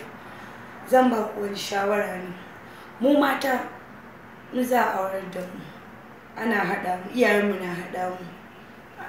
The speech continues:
Tun daga gida ake haɗa mu kafin a kawo muku mu. To, amma ku kaman ba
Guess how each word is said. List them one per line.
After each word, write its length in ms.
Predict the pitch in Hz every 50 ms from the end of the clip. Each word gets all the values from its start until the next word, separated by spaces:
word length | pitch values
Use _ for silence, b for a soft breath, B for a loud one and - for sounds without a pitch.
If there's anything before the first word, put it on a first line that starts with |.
| - - -
Tun 160 | 247 247 254
daga 200 | 226 190 - 185
gida 240 | 180 196 202 202 202
ake 280 | - 208 202 - 214 202 190
haɗa 280 | - - - 190 196
mu 80 | 202 196
kafin 360 | - 185 180 180 - 180 175
a 80 | 180 180
kawo 240 | - 196 185 180 185 196
muku 260 | 202 202 208 - 202
mu. 180 | 196 - 180 170 160 - - B B B B B B B B B B B B -
To, 80 | 226
amma 400 | 233 226 226 233 254 277 294 294 302
ku 140 | 302 349 339
kaman 320 | - 269 247 233 233 233 220
ba 80 | 247